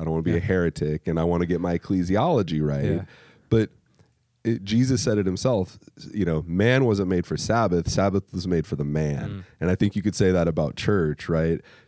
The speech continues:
Speaker 1: Church wasn't, <laughs> man wasn't made for church. Church was made for
Speaker 2: Mm.
Speaker 1: man. And so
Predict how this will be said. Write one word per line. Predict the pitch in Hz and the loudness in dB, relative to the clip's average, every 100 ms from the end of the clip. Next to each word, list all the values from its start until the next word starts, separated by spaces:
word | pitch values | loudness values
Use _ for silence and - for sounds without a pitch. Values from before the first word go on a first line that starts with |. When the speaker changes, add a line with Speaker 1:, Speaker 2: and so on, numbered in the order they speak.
| - | -4
Speaker 1:
Church | - 139 127 - | 2 4 2 2
wasn't, | 104 101 101 80 - | 2 2 0 -2 0
<laughs> | 117 - | 2 2
man | 107 113 135 | 2 2 4
wasn't | 139 123 | 2 2
made | 110 107 | 0 0
for | 98 | -2
church. | - 135 123 - | -2 0 0 -2
Church | - 123 123 | -2 0 0
was | 104 | 0
made | 101 95 87 | 0 0 0
for | 85 | -4
Speaker 2:
Mm. | 76 | -2
Speaker 1:
man. | 117 151 101 50 - - - _ - | 0 -2 -4 -10 -12 -16 -20 _ -2
And | 101 | -2
so | 98 110 95 90 85 | 2 2 4 2 0